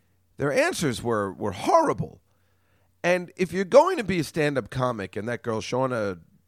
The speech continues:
you know, believes she is a stand-up comic, and, uh, I don't know what Ankara does. But,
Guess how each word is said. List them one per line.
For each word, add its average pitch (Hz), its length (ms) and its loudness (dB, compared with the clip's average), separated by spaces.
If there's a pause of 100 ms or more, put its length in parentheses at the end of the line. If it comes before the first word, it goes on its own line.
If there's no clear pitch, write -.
(100)
you - 140 -14
know, 104 140 -6
believes 104 420 -10
she 104 160 -12
is 107 160 -10
a 104 60 -14
stand-up 95 420 -12
comic, 95 400 -12
and, 92 340 -16
uh, 92 280 -10 (960)
I 135 100 -12
don't 160 140 -10
know 113 80 -4
what 95 160 -6
Ankara 87 440 -10
does. 78 440 -16 (880)
But, 135 400 0